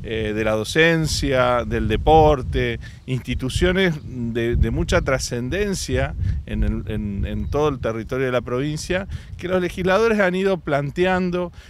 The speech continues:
y han ido planteando esos, esos reconocimientos a lo largo de este tiempo. Eh, también queremos que sea una oportunidad para, para reencontrarnos en la ciudad, por eso, además de, de los homenajeados, sus amigos y familiares, los legisladores, obviamente,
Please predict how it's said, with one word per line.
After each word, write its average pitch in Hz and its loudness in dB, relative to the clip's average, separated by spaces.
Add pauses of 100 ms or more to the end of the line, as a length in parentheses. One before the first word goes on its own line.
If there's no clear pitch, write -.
(140)
y 135 -2
han 143 0
ido 156 -2
planteando 147 -2
esos, 127 -6
esos 117 -8
reconocimientos 120 -6
a 120 -6
lo 110 -6
largo 120 -4
de 113 -4
este 104 -8
tiempo. 90 -12 (440)
Eh, 107 -4
también 143 -2
queremos 202 0
que 151 -4
sea 185 -2
una 190 0
oportunidad 143 -2
para, 135 2
para 113 -6
reencontrarnos 127 -4 (460)
en 120 -4
la 113 2
ciudad, 165 0
por 139 -4
eso, 123 0
además 131 -2
de, 117 -2 (320)
de 123 -2
los 120 -2
homenajeados, 131 4
sus 113 -10
amigos 131 -2
y 117 -4
familiares, 131 4
los 104 -2
legisladores, 131 2
obviamente, 156 0